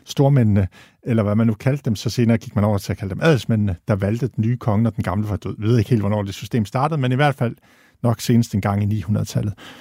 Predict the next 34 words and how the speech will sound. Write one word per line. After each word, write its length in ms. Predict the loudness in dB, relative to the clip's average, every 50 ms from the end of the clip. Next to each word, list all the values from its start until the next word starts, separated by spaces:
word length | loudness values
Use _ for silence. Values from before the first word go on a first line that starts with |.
| -20 -20 -20 _ _ _ _ _ _ _ _ _ _ _ -4
Og 80 | -4 -2
så 120 | 0 0
fik 200 | 0 0 0 0
vi 60 | 0 -2
arvekongedømme. 800 | 0 0 0 0 0 0 0 0 2 2 2 2 2 0 2
Det 80 | 0 -2
var 40 | -2
den 120 | -4 -2
første 260 | 0 0 0 0 -2
store 220 | -6 -2 0 2 2
ændring, 220 | 2 0 0 -2
der 60 | -4 -6
skete 340 | -6 -4 -4 -4 -4 -4
i 40 | -8
seksten 400 | -6 -2 -2 -2 -2 0 0 0
hundrede 180 | 2 2 2 0 0
tres. 400 | 0 -2 -2 -2 -4 -16 -20 _ _ _ _ _ _ _
Fra 100 | -4 -2
det 160 | 2 2 2 0
tidspunkt, 440 | 0 -12 -6 -2 -2 -2 -2 -2
der 100 | -2 -2
arvede 320 | -2 -2 -2 0 2 2 2
man 160 | 2 0 0
automatisk 480 | -2 -4 -2 0 0 0 0 -2 -4 -8
tronen, 320 | -4 0 2 2 4 4
men 100 | 4 4
det 100 | 4 4
var 100 | 4 4
kun 200 | 4 4 4 6
mændene, 240 | 6 4 4 2 2
der 120 | 0 -2
gjorde 300 | -2 0 0 0 2 0
det. 100 | -2 -4 -6 -10 _ _ _ _ _ _ _ _ _ _ _ _ _ _ -16 -16 _ -12 -2 0
Øh, 180 | 2 2 2